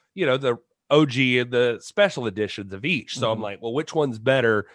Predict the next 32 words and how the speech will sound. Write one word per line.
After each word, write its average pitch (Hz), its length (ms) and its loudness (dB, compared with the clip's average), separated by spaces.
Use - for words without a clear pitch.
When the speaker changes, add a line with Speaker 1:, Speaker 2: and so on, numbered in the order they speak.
Speaker 1:
You 135 120 -4
know, 127 100 2
so 131 180 -2
I'm, 117 120 -4
like, 135 120 2
Speaker 2:
I 190 40 4
would 220 100 6
Speaker 1:
trying 220 140 6
to 147 40 0
Speaker 2:
recommend 147 280 -2
the 135 60 2
Speaker 1:
research. 123 80 0
Speaker 2:
assembly 120 360 0
cut 110 240 0
on 101 160 -6
part 107 280 -10
three. 98 340 -12
Speaker 1:
Yeah, 180 160 2
so 185 180 2
part 220 280 4
three, 196 220 4
it 156 100 -4
sounds 175 480 2
like 127 520 0
Fincher, 135 720 -2
you 123 140 -4
know, 120 140 0
he 214 160 -2
dropped 156 360 2
out 139 220 4
either 120 240 0
way, 113 500 0